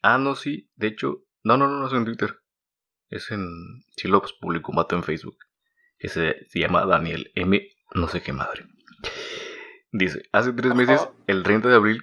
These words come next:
Speaker 1: compré unos chocorroles en la tienda y venía solo uno". Oye, sí es cierto, a ver. <laughs> ¿Sabías que ahora los chocorroles vienen en, en una cajita? O sea, en una charolita.
Speaker 2: Los chocorroles vienen en una charola.
Speaker 1: Sí.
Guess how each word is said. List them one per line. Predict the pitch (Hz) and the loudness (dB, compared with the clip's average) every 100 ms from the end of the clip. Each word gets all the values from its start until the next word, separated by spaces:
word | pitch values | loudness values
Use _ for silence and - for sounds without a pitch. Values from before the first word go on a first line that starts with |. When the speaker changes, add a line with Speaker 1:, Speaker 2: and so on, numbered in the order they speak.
| - | -4
Speaker 1:
compré | - 101 90 104 | 0 2 4 4
unos | 107 - | 4 4
chocorroles | 104 98 87 90 92 | 4 4 4 2 2
en | |
la | 82 - | 0 0
tienda | 90 104 110 - | 0 4 2 2
y | 92 | 0
venía | 90 95 98 | 2 4 2
solo | - 95 90 92 | 2 6 8 8
uno". | 117 95 - - - _ 110 | 6 2 -2 -14 -20 _ 2
Oye, | 123 123 | 6 6
sí | - - - 139 | 4 -4 -6 -4
es | |
cierto, | 147 151 - | -2 -2 -2
a | 90 | -2
ver. | 92 - | -2 -4
<laughs> | - - _ _ _ _ _ _ | -8 -10 _ _ _ _ _ _
¿Sabías | - 101 123 180 | -2 2 4 4
que | 180 | 4
ahora | 135 135 | 4 6
los | 156 | 2
chocorroles | - 98 104 117 | -2 0 0 2
vienen | 131 143 | 0 0
en, | - - | -2 -2
en | |
una | 95 113 | -2 0
cajita? | - - - - 78 - _ _ | -2 -6 -6 -6 -6 -8 _ _
O | 87 | -6
sea, | 92 | -2
en | 98 | -2
una | 135 | 0
charolita. | 110 82 82 - - - _ _ _ _ _ _ _ _ _ _ _ _ _ | 0 2 2 -2 -6 -12 _ _ _ _ _ _ _ _ _ _ _ _ _
Speaker 2:
Los | 175 | -2
chocorroles | - 160 160 175 | 2 6 6 6
vienen | 170 165 | 6 6
en | |
una | 165 | 4
charola. | 156 143 147 139 - _ _ _ - _ - | 4 4 4 2 -4 _ _ _ -20 _ 2
Speaker 1:
Sí. | 113 92 - | 4 4 0